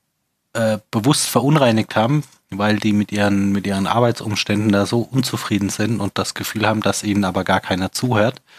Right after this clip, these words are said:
Und sie eben dachten, dass sie so, so Aufmerksamkeit erregen können, was auch, <laughs> äh, funktioniert hat, weil alle,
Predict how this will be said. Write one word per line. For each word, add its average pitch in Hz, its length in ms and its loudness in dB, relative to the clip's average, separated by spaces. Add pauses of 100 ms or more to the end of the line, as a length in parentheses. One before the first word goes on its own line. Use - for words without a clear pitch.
(1000)
Und 117 360 2
sie - 140 -2
eben 107 180 0
dachten, - 340 0
dass 98 180 0
sie 98 80 -4
so, 101 440 -2 (920)
so 104 420 -2
Aufmerksamkeit 135 920 -2
erregen 127 340 0
können, 139 440 -2 (420)
was - 400 -12
auch, 87 240 -10
<laughs> - 260 -6
äh, 90 200 -8
funktioniert - 640 -4
hat, 175 200 0 (540)
weil 104 360 2 (440)
alle, 117 220 2